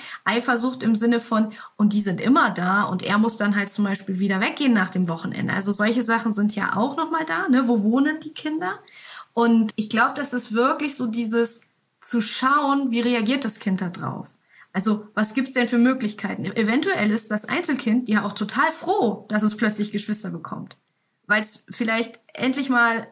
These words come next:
jemand hat, der nachmittags Zeit hat zum Spielen oder am Wochenende.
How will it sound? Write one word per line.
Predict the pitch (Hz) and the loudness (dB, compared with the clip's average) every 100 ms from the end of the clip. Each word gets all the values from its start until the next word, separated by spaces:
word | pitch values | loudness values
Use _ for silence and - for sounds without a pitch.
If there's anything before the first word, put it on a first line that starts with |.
| - | -8
jemand | 233 240 240 247 | -2 2 4 2
hat, | 370 - - | 0 -4 -8
der | 226 233 233 208 226 | -2 2 2 2 2
nachmittags | 254 285 262 262 - | 0 2 0 -2 -4
Zeit | - 330 320 | -4 -2 -2
hat | 202 | -4
zum | - 220 | 0 0
Spielen | 208 - 208 185 175 | 0 2 2 2 0
oder | 208 - | -2 2
am | 208 | 2
Wochenende. | - 104 - - 165 - | 2 -2 -4 -6 -8 -10